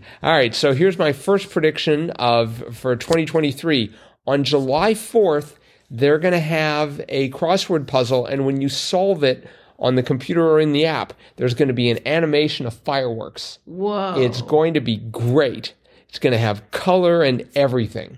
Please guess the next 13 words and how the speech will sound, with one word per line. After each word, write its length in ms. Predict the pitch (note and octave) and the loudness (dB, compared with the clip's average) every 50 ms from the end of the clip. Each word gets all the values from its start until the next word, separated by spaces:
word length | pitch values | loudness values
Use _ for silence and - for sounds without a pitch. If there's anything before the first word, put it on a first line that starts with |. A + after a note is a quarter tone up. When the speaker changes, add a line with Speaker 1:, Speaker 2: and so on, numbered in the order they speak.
| - _ - | -20 _ -12
Speaker 2:
I'm 200 | D3+ D#3 D3+ - | -10 -10 -10 -10
just 280 | D3+ F3 F3 F3 - - | -10 -10 -10 -12 -12 -12
looking 480 | F3 F3+ F#3+ F#3 - D#3+ D#3 D3 D3 C#3 | -10 -10 -10 -8 -8 -8 -8 -8 -8 -8
what 220 | D3 D3+ D#3 D#3 - | -10 -10 -10 -8 -8
day 180 | E3 D#3 D#3+ D#3 | -6 -6 -6 -6
July 400 | D#3 D#3 D3+ D3+ D#3 D3+ D#3 D#3 | -8 -10 -10 -8 -8 -8 -8 -10
fourth 420 | D#3 - D#3+ D#3+ D#3 D#3 D#3 - | -12 -12 -10 -10 -10 -10 -10 -8
is. 360 | G3 F#3+ D#3 C3+ B2+ - - - | -8 -8 -8 -8 -12 -14 -10 -6
It 140 | G3 G3+ G3+ | -6 -4 -4
is 180 | F#3+ G3+ G3 F#3 | -2 -4 -2 -2
a 100 | G#3+ G3+ | -4 -6
Sunday. 580 | - - - B3 A#3+ C4 D4 D#4+ C4 A#3 E3+ B2+ | -6 -6 -2 0 0 0 0 0 0 0 2 4
Speaker 1:
Yep. 280 | C3+ D3 D#3+ F3+ - | 4 4 4 2 -2